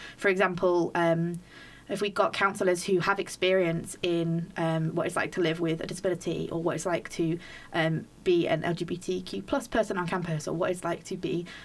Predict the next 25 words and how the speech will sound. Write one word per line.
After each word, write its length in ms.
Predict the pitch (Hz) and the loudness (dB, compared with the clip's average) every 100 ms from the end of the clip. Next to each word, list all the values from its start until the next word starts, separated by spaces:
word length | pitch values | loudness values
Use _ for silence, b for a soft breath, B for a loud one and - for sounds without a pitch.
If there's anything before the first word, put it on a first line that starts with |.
| B | B
a 180 | - 170 | -2 0
racial 240 | 170 165 | 2 0
and 60 | 180 | -2
ethnic 160 | 180 202 | -2 -2
minority? 400 | 214 247 220 175 | 0 0 0 0
You 100 | 214 | 4
know, 160 | 190 | 4
have 220 | 165 214 | 4 2
we 120 | 233 247 | 2 2
got 280 | 247 240 | 4 2
these 160 | 220 214 | 2 0
people 260 | 220 214 202 | 0 0 4
with 240 | 185 180 - - | 4 2 -4 -16
expertise? 880 | - - - 202 226 190 - - - B B B B | -14 -8 -4 -4 -2 -4 -4 -6 -12 B B B B
Um, 300 | 180 175 165 | 2 2 2
and 340 | 185 180 175 - | 0 0 0 -4
sort 180 | - - | -4 -2
of 80 | 165 | -2
checking 400 | - 220 220 196 | 0 -2 0 0
and 160 | 185 | 0
seeing 460 | 185 202 180 180 180 B B B B B B B B | 0 2 2 0 -4 B B B B B B B B
the 100 | 208 | -2
demand 460 | 220 220 233 262 262 | 2 6 6 6 2
for 120 | 285 | 4
that 320 | 269 294 311 | 6 4 2